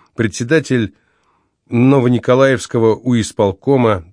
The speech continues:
председатель Енисейского губисполкома, редактор газет «Красноярский рабочий» и «Советская Сибирь».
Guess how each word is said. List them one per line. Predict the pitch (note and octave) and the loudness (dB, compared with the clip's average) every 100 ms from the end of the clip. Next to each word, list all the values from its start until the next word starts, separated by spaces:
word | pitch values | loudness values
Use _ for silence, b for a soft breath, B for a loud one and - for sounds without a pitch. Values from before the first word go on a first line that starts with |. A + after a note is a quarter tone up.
| - | -6
председатель | A2+ G2+ A2+ D3+ C#3+ A#2+ | -4 -4 -2 -2 -2 -2
Енисейского | A2 A2+ G#2+ C#3+ C3+ - B2 | 0 0 0 -2 -4 -4 -4
губисполкома, | G#2+ A2 G#2+ - G#2+ G2+ B2+ C3+ A2+ | -2 -4 -4 -2 -2 -2 -2 0 0
редактор | G2 A#2+ - G#2 | 0 -2 -2 -8
газет | F#2 G2+ G#2 A#2+ | -4 -4 -2 -4
«Красноярский | - G2+ A2 G#2 A#2 - A2 | -6 -6 -2 -2 -2 -4 -4
рабочий» | G2+ F2+ A#2+ - G2+ | -4 -2 -4 -4 -6
и | |
«Советская | - G#2 G#2 - A2 | -2 -2 -4 -4 -6
Сибирь». | - A#2+ G2+ D2+ | -6 -8 -8 -10